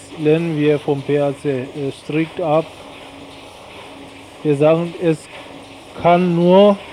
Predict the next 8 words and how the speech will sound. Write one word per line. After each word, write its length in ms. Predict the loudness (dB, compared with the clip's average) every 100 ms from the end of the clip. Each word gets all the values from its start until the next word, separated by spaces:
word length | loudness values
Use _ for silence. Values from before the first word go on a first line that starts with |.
| -20 -20 -20 -20 -20 -20 -20 -20 -20 -20 -20 -20 -20 -20 -20 -16 0
durch 360 | 2 2 0 -8
diese 260 | -2 0 0
verfassungsgebende 1120 | -2 -2 0 0 -2 -8 -4 -2 -2 -2 -4
Versammlung 680 | -4 -6 -4 -4 -2 -2 -4 -10 -18 -20 -20 -20 -20 -14 -4
eine 240 | -2 -2
Änderung 520 | -2 -2 -2 -4 -6 -6
durchgeführt 720 | -6 -6 -8 -10 -6 -8 -8
werden. 300 | -10 -8 -10